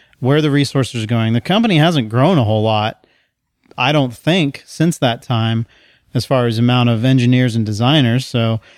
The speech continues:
they have to kind of figure out where they're putting their engineering effort, and they might have said, "Okay, we're gonna start this," started doing basic stuff, and then shelved it after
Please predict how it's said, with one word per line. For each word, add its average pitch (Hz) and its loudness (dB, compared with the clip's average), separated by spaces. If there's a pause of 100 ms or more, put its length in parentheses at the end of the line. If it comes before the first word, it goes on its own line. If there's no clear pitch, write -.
(300)
they 160 0
have 208 0
to 165 -8
kind 139 0
of 147 -4
figure 139 -2
out 143 -2
where 135 2
they're 127 0
putting 143 -2
their 131 2
engineering 135 2
effort, 120 -2
and 135 2
they 135 4
might 143 2
have 127 -2
said, 135 0
"Okay, 160 2
we're 160 0
gonna 151 0
start 190 0
this," 175 -4 (400)
started 151 0
doing 139 2
basic 135 -2
stuff, 147 0
and 123 2
then 113 2
shelved - -4
it 107 -6
after 110 -8